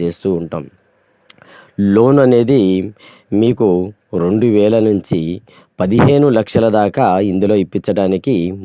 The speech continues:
మా టీం మీకు సపోర్ట్ చేస్తుంది. అయితే ఎక్కడా కానీ మా టీము మీకు ఇబ్బంది లేకుండా, లోను కట్టడానికి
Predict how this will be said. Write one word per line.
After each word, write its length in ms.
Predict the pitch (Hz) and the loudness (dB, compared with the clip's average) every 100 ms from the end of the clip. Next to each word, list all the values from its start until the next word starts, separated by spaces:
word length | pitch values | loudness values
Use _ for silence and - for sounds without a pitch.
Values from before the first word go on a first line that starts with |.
| 87 | -4
మా 100 | 87 | -4
టీం 240 | 80 101 98 | -2 -2 -2
మీకు 160 | 87 - | -4 -6
సపోర్ట్ 300 | 80 95 85 85 | -6 -4 -4 -8
చేస్తుంది. 400 | 87 85 82 - _ _ _ _ - | -8 -12 -14 -16 _ _ _ _ -6
అయితే 240 | 101 120 117 90 95 - _ 95 95 117 | -4 0 0 0 -4 -12 _ -6 -2 -2
ఎక్కడా 300 | - 156 151 143 | -2 0 2 2
కానీ 320 | 143 143 151 107 107 110 - - - - 110 | 2 2 2 2 -2 -6 -16 -20 -16 -4 0
మా 100 | 117 117 - | 2 0 0
టీము 280 | 131 135 107 101 104 - - | 2 2 2 0 -4 -12 -4
మీకు 260 | 101 107 104 87 | -4 -2 -2 -2
ఇబ్బంది 500 | 95 90 127 127 123 107 | -4 -2 0 2 2 0
లేకుండా, 440 | 95 98 98 95 90 95 92 | 0 -2 -2 -2 -4 -4 -2
లోను 220 | 117 135 | 0 0
కట్టడానికి 760 | - 98 107 104 101 101 139 | -2 -4 -2 0 0 -2 -2